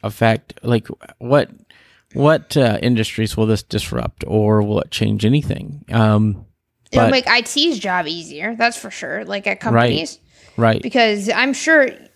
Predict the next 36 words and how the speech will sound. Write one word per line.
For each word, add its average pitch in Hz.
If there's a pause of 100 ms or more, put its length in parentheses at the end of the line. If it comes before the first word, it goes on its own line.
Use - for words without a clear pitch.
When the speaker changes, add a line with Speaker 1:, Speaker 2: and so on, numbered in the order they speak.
(200)
Speaker 2:
you 262
know, 202 (440)
I 277
T 349
already 285
has 247
a 208
lot 247
to 214
deal 220
with. -
When 233
I 302
worked 320
at 294
my 254
other 262
university 254
job, 294 (880)
uh, 220
do 226
I 339
know 349
how 320
many 320
times 277
I 254
T 285
had 277
to 226
deal 262
with 233 (380)
failed 254
update 254
computers 240
or, 214